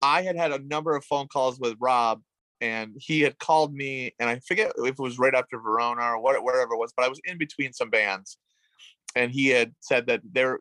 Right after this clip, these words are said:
him and Rory and Josh, I mean, basically Achilles,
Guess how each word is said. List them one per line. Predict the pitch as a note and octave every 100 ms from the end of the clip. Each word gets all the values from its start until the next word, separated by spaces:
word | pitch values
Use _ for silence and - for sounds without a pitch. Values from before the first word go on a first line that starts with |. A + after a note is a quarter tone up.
| -
him | C3+ D3 D#3 D#3+ D#3+ E3 - _ _ _ -
and | A2 G#2+
Rory | C3 D3+ D3+ D#3 D3+ D3+ _ _ _ _ _
and | G2+ G2+
Josh, | C#3 C#3+ D3 C#3+ C#3+ - - - _
I | B2+
mean, | B2 C#3
basically | F3 E3 C#3 B2+
Achilles, | A2 C#3 A2 F#2 A#2 -